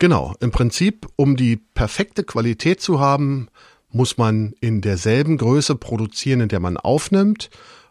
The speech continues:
und das möglichst auch in derselben Größe angucken. Wobei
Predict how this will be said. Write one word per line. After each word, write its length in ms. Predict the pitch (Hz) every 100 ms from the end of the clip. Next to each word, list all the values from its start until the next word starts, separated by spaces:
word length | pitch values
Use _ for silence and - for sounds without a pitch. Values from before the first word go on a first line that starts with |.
| _
und 320 | 160 160 175
das 240 | 127 110 127
möglichst 580 | 113 131 143 151 -
auch 160 | - 120
in 60 | 123
derselben 400 | 113 104 107 117
Größe 340 | 101 104 -
angucken. 500 | 92 - 95 - 87
Wobei 640 | 98 92 92 101 139 147